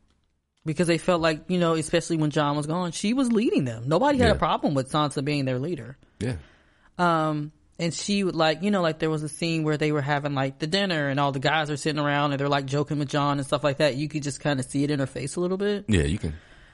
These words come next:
Speaker 1: Um,
Speaker 2: you can see that.
Speaker 1: or, like, there was the scene with Sansa and Theon where they had their reunion, uh, when he showed up, which we'll get to Theon too, 'cause I feel like people kinda played Theon.
Speaker 2: I did. I definitely played him.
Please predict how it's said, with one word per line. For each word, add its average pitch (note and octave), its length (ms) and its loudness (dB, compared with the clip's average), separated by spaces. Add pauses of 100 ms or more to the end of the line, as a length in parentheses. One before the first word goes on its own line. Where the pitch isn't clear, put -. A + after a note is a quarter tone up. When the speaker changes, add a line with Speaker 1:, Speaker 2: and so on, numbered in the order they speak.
(240)
Speaker 1:
Um, D3+ 540 0
Speaker 2:
you D3 80 -8
can D3 80 -14
see - 220 -6
that. G1+ 180 -6 (560)
Speaker 1:
or, F3 240 4
like, D#3 640 0 (720)
there E3+ 220 4
was D#3+ 160 0
the D#3+ 100 0
scene E3 380 -2
with D#3+ 160 -2
Sansa D3 600 -2
and C#3 260 -6
Theon C3 540 -2 (460)
where D3 120 -2
they D#3 140 0
had D3 380 0 (260)
their F3+ 220 4
reunion, C#3 640 0 (840)
uh, C3+ 180 2
when C#3+ 140 0
he D#3+ 120 0
showed C3 280 -2
up, G#2+ 80 -4
which - 280 -4 (320)
we'll C4+ 120 2
get B3+ 140 0
to D#3+ 80 -6
Theon B2 320 -4
too, B2+ 160 -8
'cause D3+ 120 -4
I G3+ 60 2
feel G3+ 180 -2
like C3 120 -2
people C3 180 -8
kinda B2+ 220 -10
played A#2 260 -12
Theon. - 280 -14 (220)
Speaker 2:
I F2+ 140 4
did. D2+ 300 2 (100)
I D#2 80 2
definitely D#2 360 2
played C#2 200 2
him. C#2 100 -4